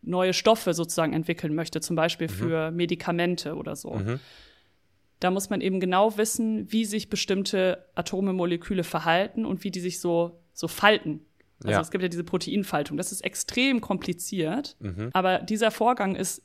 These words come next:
Speaker 1: ein inhärent quantenphysikalischer Vorgang, weil eben Moleküle Quantenobjekte sind und
Speaker 2: Mhm.
Speaker 1: Atome Quantenobjekte sind. Deswegen ist das ein quantenphysikalischer Vorgang. Und deswegen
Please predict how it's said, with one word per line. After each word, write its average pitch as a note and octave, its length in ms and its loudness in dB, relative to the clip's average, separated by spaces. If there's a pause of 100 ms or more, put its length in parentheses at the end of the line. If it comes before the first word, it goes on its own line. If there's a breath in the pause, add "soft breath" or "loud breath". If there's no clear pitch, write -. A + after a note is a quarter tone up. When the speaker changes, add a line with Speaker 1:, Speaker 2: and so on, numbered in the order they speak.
(140)
Speaker 1:
ein E3 460 -2 (160)
inhärent G#3 580 4
quantenphysikalischer F3 880 2
Vorgang, D#3+ 460 -2
weil E3 200 0
eben E3+ 380 -2
Moleküle F#3+ 460 0
Quantenobjekte F3 840 -2
sind D#3+ 300 -8 (400 soft breath)
und F3 140 -2
Speaker 2:
Mhm. - 40 -2
Speaker 1:
Atome F#3 340 0
Quantenobjekte E3+ 640 -2
sind. D#3 220 -8
Deswegen E3+ 280 -4
ist - 140 -4
das - 140 -8
ein E3+ 80 -4
quantenphysikalischer E3+ 800 -6
Vorgang. G3 400 -4
Und - 580 -20
deswegen F#3 460 -4